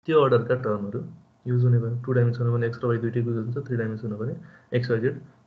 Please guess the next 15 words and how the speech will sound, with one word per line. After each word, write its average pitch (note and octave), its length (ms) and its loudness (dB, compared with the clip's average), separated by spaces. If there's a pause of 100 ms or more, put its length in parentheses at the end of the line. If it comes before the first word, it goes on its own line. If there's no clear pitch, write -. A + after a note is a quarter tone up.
(200)
तिनटै B2+ 180 6
युज F#2+ 260 0
हुन्छ। - 180 -12 (1160)
अब B2 100 0
यो C3 120 4
लेख्ने C3 280 2
तरिकाहरू B2 520 2
पनि C3 180 -2
अगाडि A2+ 340 0
सिक्छौँ G#2+ 380 -8
हामीले, G2+ 220 -6
होइन? E3 340 -8 (600)
अर्डरहरू A#2+ 360 4
बनाउँदै A2 380 -2
जाँदाखेरि A2 440 -2